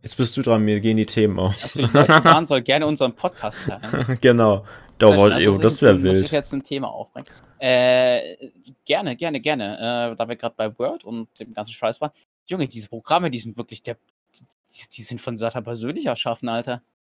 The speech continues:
Speaker 1: Also
Speaker 2: Die sind
Speaker 1: bei
Speaker 2: ja mal
Speaker 1: Adobe muss ich halt wirklich
Speaker 2: Mhm.
Speaker 1: sagen, Adobe ist gechillt bei den Autosaves.
Speaker 2: Ja, Ad-, Adobe
Speaker 1: Aber
Speaker 2: allgemein ist so entspannt zu arbeiten mit.
Speaker 1: ganz, ganz ehrlich, wer bei einer PowerPoint, also bei einer Präsentation,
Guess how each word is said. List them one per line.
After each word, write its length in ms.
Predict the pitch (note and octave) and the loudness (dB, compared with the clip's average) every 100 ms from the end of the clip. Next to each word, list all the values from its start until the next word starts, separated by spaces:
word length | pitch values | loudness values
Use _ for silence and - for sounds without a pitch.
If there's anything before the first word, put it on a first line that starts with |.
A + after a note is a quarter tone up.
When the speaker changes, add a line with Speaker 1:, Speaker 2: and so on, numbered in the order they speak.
| _ _ | _ _
Speaker 1:
Also 160 | G2+ A2 | -4 2
Speaker 2:
Die 40 | |
sind 20 | |
Speaker 1:
bei 180 | G2+ G2 | 6 6
Speaker 2:
ja 80 | F#2+ | 6
mal 180 | A2 G#2 | 8 8
Speaker 1:
Adobe 180 | A#2+ B2+ | 8 6
muss 200 | A#2+ - | 4 4
ich 60 | |
halt 140 | G#2 F#2 | 4 4
wirklich 260 | G2+ G#2+ | 0 0
Speaker 2:
Mhm. 40 | F#2+ | 4
Speaker 1:
sagen, 260 | G#2 G#2 | 4 4
Adobe 320 | G2 G#2 G#2+ | 2 4 4
ist 140 | A#2+ - | 2 -2
gechillt 460 | - - G#2+ B2 | -6 0 2 2
bei 80 | - | 0
den 120 | C3 | -2
Autosaves. 760 | C3 B2+ C3+ A#2+ C3+ C#3+ - - - - - | 0 0 0 -2 -2 -2 -4 -16 -20 -20 -20
Speaker 2:
Ja, 180 | - - | -18 -14
Ad-, 160 | - - | -14 -14
Adobe 120 | - G#2 | 2 8
Speaker 1:
Aber 280 | G#2 G#2+ | 10 8
Speaker 2:
allgemein 500 | B2 C3+ C3 C3+ C3+ | 6 -4 0 0 0
ist 220 | C3 C3 - | -4 -10 -6
so 160 | C#3+ | -4
entspannt 560 | C#3 C#3+ - D#3 C#3+ C3+ | -4 -6 -4 -2 -2 -4
zu 180 | - B2+ | -8 -4
arbeiten 520 | C3 B2 A#2 A#2 A#2 | -2 -2 -4 -6 -8
mit. 100 | C3 | 2
Speaker 1:
ganz, 300 | B2 B2+ - | 2 2 -4
ganz 220 | - B2+ | 0 0
ehrlich, 560 | - B2 C3+ D#3 - - _ _ | 4 4 6 4 2 -8 _ _
wer 260 | A2+ A#2+ | 4 6
bei 200 | A2+ A#2 | 8 8
einer 160 | A2+ G#2+ | 8 6
PowerPoint, 1000 | - C3 C#3+ D3 C3+ - A#2 G#2+ G2+ G2+ | 2 6 10 10 8 4 8 8 8 4
also 220 | G2+ G#2 | 0 2
bei 100 | G#2 | 4
einer 140 | A2+ A2+ | 6 4
Präsentation, 1120 | - B2 - A#2 A2 - - C3 B2 G#2 F#2+ | 2 0 0 -2 0 2 4 6 6 4 0